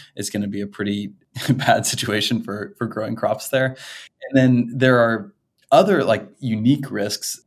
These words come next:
to certain areas, which is why a lot of investors like to spread their allocation across, uh, across different climates and, and, you know, regions or geographies. But the ag space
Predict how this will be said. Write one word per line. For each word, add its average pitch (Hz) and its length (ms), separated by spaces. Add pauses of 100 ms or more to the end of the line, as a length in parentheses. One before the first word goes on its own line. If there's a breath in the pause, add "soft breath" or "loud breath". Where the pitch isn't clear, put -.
(180)
to 127 200
certain 117 420
areas, 107 500
which 104 160
is 98 80
why 104 200
a 104 60
lot 107 120
of 104 80
investors 101 460
like 107 200
to 95 320
spread 104 480
their 104 140
allocation 107 520
across, 101 480 (880 loud breath)
uh, - 340
across 127 300
different - 380 (220)
climates 107 500
and, 98 180
and, 98 320 (260)
you 110 140
know, 95 60
regions 98 400
or 95 60
geographies. - 680
But 117 360 (200)
the 104 560 (240)
ag 131 360
space 131 500